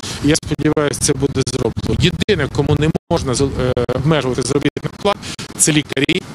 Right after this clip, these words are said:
які стоять на фронті захисту українців від пандемії коронавірусу, і наші солдати, наші воїни, які боронять країну проти російської агресії.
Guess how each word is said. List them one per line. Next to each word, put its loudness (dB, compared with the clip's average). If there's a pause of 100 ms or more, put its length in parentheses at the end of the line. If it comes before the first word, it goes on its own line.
(240)
які 2
стоять 2
на 2
фронті 0 (140)
захисту 2 (380)
українців 2 (360)
від 4 (200)
пандемії 0
коронавірусу, 0 (340)
і 2
наші 2
солдати, 0
наші 2
воїни, 0 (280)
які 2 (240)
боронять 4 (200)
країну 0 (240)
проти 2 (160)
російської 2
агресії. 2